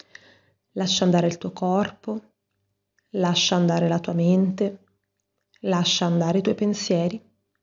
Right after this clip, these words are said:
Semplicemente rimani qui ad ascoltare la mia voce. Inspira nella pancia, nel petto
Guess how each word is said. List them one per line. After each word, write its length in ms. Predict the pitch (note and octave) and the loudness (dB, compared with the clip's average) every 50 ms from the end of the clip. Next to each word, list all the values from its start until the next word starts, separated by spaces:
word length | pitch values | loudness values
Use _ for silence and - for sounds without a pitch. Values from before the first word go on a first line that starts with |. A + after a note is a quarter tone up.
| _ _ _ _ _ _ _ _ _ _ _ _ _ _ _ _ _ _ _ _ | _ _ _ _ _ _ _ _ _ _ _ _ _ _ _ _ _ _ _ _
Semplicemente 840 | - - - A3+ G#3+ - A#3+ A3+ - B3 A#3 A3+ A#3 B3 A#3+ - A#3+ | -14 -4 -4 -4 0 0 0 0 2 2 4 4 4 4 4 4 4
rimani 360 | A3 G3+ F#3 F3 E3+ F3 F3 | 4 4 4 4 2 2 0
qui 320 | F3 - F#3+ F3 F3 - - _ _ _ _ _ _ _ _ _ _ _ - | -2 -4 -6 -6 -6 -6 -16 _ _ _ _ _ _ _ _ _ _ _ -10
ad 140 | - G#3+ G#3+ | -8 -4 -4
ascoltare 540 | A3 - - - - G#3 - - G3+ F#3 F#3 | -4 -4 -4 -6 -6 -6 -4 -2 0 0 2
la 100 | F#3+ F#3+ | 2 2
mia 160 | F#3+ F#3+ F#3 | 2 2 2
voce. 560 | F#3 F3 E3+ F3 E3+ - - G#3+ G#3+ - _ _ _ _ _ _ _ _ _ _ _ _ _ _ - - - - - - _ _ - | 2 2 0 0 -2 -4 -6 -6 -6 -8 _ _ _ _ _ _ _ _ _ _ _ _ _ _ -20 -20 -20 -20 -20 -20 _ _ -6
Inspira 680 | A3 G#3+ G#3 G3+ G3 F#3+ F#3+ F#3+ - - G3 F#3+ F3+ | -4 -2 0 2 2 0 0 -2 -6 -2 0 2 2
nella 280 | F3 E3 D#3+ E3 D#3+ D#3+ | 2 2 2 0 0 -2
pancia, 840 | - - F#3 F#3+ F#3 F#3+ G3 F#3+ F#3+ F#3+ F#3+ - - G3 F#3+ G3 - _ _ _ | -4 -4 -2 0 0 2 2 2 0 0 -2 -2 -2 -2 -2 -4 -6 _ _ _
nel 320 | - F3 E3 D#3 D3+ - | -10 -6 -6 -6 -6 -8
petto 880 | _ - - F3 F3 F3+ F3+ F#3 - - _ _ _ - F#3+ A3+ B3 - | _ -10 -6 -2 0 0 0 0 -4 -8 _ _ _ -10 -8 -8 -8 -12